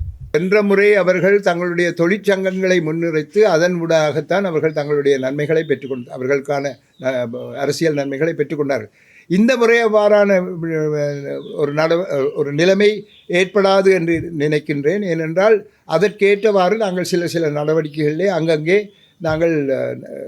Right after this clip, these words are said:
இறங்கி இருக்கின்றோம். இந்த முறை, அ, அரசாங்க கட்சிக்கு அந்தளவு, அ,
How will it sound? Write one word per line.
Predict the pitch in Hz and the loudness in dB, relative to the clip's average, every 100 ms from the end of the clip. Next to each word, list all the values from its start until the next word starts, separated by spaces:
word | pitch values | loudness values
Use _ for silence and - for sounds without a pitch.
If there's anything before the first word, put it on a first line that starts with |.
| 123 - | -14 -2
இறங்கி | 151 160 170 | 0 2 2
இருக்கின்றோம். | 147 131 131 131 220 233 _ _ _ - | 0 0 -2 -2 -4 -6 _ _ _ -6
இந்த | 160 196 214 | -2 2 2
முறை, | 208 214 208 180 - - | 4 4 4 2 -2 -2
அ, | 156 147 143 139 139 135 127 _ _ _ _ 320 180 | 2 4 4 4 2 -4 -10 _ _ _ _ -12 -6
அரசாங்க | 143 147 151 196 196 185 | -2 0 2 0 0 0
கட்சிக்கு | 170 156 185 - 208 202 170 - - - | -2 0 -4 -2 0 2 0 -4 -16 -6
அந்தளவு, | 165 170 175 170 170 156 143 143 - _ _ - | -2 2 2 2 2 0 -2 -6 -16 _ _ -4
அ, | 151 | 0